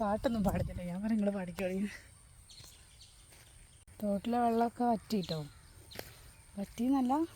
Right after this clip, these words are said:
കുറഞ്ഞുണ്ട്. ഓണത്തിന് ഈ പൂവിടുന്നതിൽ എന്തെങ്കിലും പ്രശ്നമുണ്ടോ? എന്ത്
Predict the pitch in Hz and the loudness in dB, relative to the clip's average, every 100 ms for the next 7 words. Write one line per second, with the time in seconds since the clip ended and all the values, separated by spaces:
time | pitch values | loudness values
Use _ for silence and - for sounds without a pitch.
0 | - - - - 185 170 208 208 156 214 | -18 -20 -20 -8 -4 0 2 2 2 -2
1 | - - - - 160 170 - 233 254 254 | -4 -16 -14 -4 -2 0 2 2 2 2
2 | 269 269 254 247 226 196 190 180 175 - | 2 4 4 4 2 -2 -2 -2 -4 0
3 | 175 143 123 - - - - - - - | 0 0 -4 -8 -10 -10 -12 -12 -14 -16
4 | - - - - - - - - - - | -16 -18 -18 -16 -14 -12 -12 -10 -8 -8
5 | - - - - - 196 175 | -10 -10 -8 -6 -4 -2 -2